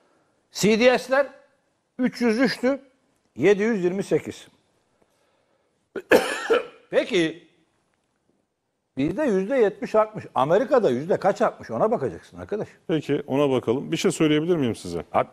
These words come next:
Speaker 1: petrole bakalım,
Speaker 2: Güzel.
Speaker 1: petrole.
Speaker 2: Çok güzel ifade ettiniz. İki bin beşler, iki bin yediler, sekizler büyüme rakamları iyiydi. Ben de size şöyle söyleyeyim, bir karşılık olsun diye değil.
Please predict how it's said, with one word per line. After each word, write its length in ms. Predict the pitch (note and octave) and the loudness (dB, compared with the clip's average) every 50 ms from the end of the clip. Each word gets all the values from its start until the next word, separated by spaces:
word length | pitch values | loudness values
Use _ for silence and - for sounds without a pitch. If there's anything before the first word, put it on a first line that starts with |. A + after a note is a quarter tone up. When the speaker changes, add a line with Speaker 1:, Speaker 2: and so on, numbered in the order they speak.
| - _ _ | -16 _ _
Speaker 1:
petrole 440 | - E3+ F#3+ - G#3 A#3+ C#4 D#4+ E4+ | 2 2 2 6 6 8 10 10 8
bakalım, 340 | F#4 E4+ - C#4+ A#3+ A#3 E3+ | 8 4 4 0 0 0 -2
Speaker 2:
Güzel. 160 | F3 F#3+ F#3+ | -2 -4 -4
Speaker 1:
petrole. 280 | F#3+ F#3 F3 C#3 - - - _ _ | -6 -6 -8 -8 -8 -12 -16 _ _
Speaker 2:
Çok 200 | - E3+ F#3 F3 | 0 0 0 0
güzel 240 | F3 D#3+ D#3 F#3+ F3 | -4 -2 0 2 2
ifade 380 | E3 D3+ C#3+ E3 E3 E3 E3+ E3 | 2 2 2 2 2 2 2 0
ettiniz. 360 | E3 E3 - D#3 C#3+ A2+ B2 | 0 0 0 0 0 0 -2
İki 260 | C3+ B2+ - D3+ C#3 | -6 -6 -4 -2 0
bin 160 | C#3+ C#3+ C3+ | 2 4 6
beşler, 360 | C#3 C#3 B2+ - - - C3 C3 | 6 4 4 2 2 0 2 2
iki 240 | C3 - - C3 | 0 -2 -4 -2
bin 60 | B2+ C3 | 2 2
yediler, 340 | C3 C3 B2 B2 B2+ B2+ | 2 2 2 2 2 0
sekizler 560 | A#2+ - C#3 B2+ - C3 A#2 A2+ C#3+ D3 C3+ B2+ | 2 0 -2 -2 -2 -4 0 2 2 0 2 0
büyüme 260 | B2+ B2+ B2+ C3+ B2+ | 0 0 2 2 2
rakamları 480 | B2 A2+ - A#2 A2+ A2 G#2+ A2+ C#3+ | 2 0 2 0 0 0 0 0 0
iyiydi. 440 | D3+ C3+ B2 A#2+ A#2 G2+ G2 F2+ - - _ _ _ _ _ - | 0 0 0 0 0 2 0 -2 -2 -6 _ _ _ _ _ -2
Ben 140 | A#3+ C4 D#4+ | 0 0 2
de 80 | C#4+ | 0
size 160 | F3 - A#3 G#3+ | 0 2 0 0
şöyle 320 | - - A3 G#3+ G3+ F3 | 2 4 4 6 6 4
söyleyeyim, 340 | B2+ - B2+ A2 A2+ G#2+ G#2 | 2 2 2 2 2 0 -2
bir 80 | A2 | -4
karşılık 460 | - - C#3 C#3 - - - - - C#3+ | 0 2 2 2 2 -2 -10 -6 -2 -2
olsun 320 | B2+ A#2 - - A#2 A2 | 0 0 -2 -4 -2 0
diye 180 | B2 C3+ C3+ A#2 | 0 0 0 0
değil. 180 | A2+ G2+ F2 | 0 0 -2